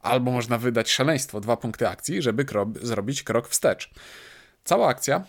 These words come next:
odbywa się na podzielonej na kwadratowe pola planszy, po której poruszamy się ciężkimi jak czołg żołnierzami, którzy wszystko robią bardzo powoli i ostrożnie, i ociężale. I najczęstszym problemem, z jakim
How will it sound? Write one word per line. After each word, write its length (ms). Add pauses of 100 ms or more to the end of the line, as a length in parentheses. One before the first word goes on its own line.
(240)
odbywa 380
się 280
na 160
podzielonej 640
na 120
kwadratowe 520
pola 380
planszy, 580 (380)
po 80
której 260
poruszamy 460
się 160
ciężkimi 540
jak 240
czołg 260
żołnierzami, 680 (440)
którzy 800
wszystko 600
robią 340
bardzo 440
powoli 640 (520)
i 140
ostrożnie, 680 (560)
i 120
ociężale. 680 (920)
I 120
najczęstszym 680
problemem, 480
z 60
jakim 480